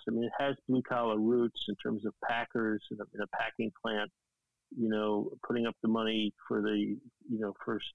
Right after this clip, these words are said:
team, you know, a hundred years ago. Um, and I think they try to keep that, that everyman quality,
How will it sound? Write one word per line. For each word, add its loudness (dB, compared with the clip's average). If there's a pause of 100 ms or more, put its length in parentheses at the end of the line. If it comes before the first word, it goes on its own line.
team, 0
you -8
know, -4 (400)
a -6
hundred -4
years 0
ago. 0 (680)
Um, 0 (720)
and 0
I -2
think -2
they 0
try -2
to 2 (100)
keep 2
that, 0 (260)
that -2 (120)
everyman 2
quality, 0